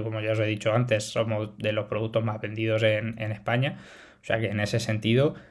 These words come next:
supimos reponernos del error y conseguimos levantarlo, ¿no? Entonces, eh, este aumento de, de dinero y esta mejora y este ponerse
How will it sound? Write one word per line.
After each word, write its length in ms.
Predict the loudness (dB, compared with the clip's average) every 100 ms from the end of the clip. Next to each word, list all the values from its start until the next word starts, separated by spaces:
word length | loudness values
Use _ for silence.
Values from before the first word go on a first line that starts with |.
| _
supimos 480 | -10 -4 0 2 4
reponernos 560 | 4 4 2 2 2 6
del 180 | 6
error 340 | 6 8 6 6
y 160 | 0
conseguimos 640 | 0 0 0 -2 -2 0 2
levantarlo, 760 | 2 0 -6 -2 -2 -2 -8
¿no? 320 | -4 -4 -6 _ _ _ _ _ -20 -20
Entonces, 680 | -4 4 4 4 0 -2 -2
eh, 400 | 0 2 0 -2
este 220 | -2 2
aumento 480 | 2 4 2 0 0
de, 520 | 2 2 2 2 2 4
de 120 | 4
dinero 600 | 2 2 4 4 6 4
y 160 | 4 0
esta 260 | 0 -2
mejora 560 | -2 -2 4 4 6 4
y 120 | 4
este 180 | 2 0
ponerse 520 | 2 0 0 -2 -4